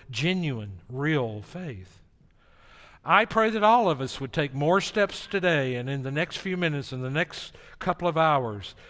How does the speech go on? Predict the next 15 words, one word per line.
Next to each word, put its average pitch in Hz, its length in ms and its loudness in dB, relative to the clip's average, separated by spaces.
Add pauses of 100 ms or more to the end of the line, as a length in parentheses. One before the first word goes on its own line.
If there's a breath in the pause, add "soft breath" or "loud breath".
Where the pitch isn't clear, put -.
(140 loud breath)
that 135 140 0
everybody 190 580 4
in 180 100 0
this 170 220 -4
room 147 320 2
will 123 120 -4
bring 147 260 -2
their 135 140 -2
lives 147 520 2
more 156 260 2
in 170 120 -2
line 120 480 0 (800 soft breath)
with 151 120 0
these 180 280 2
truths 135 760 -4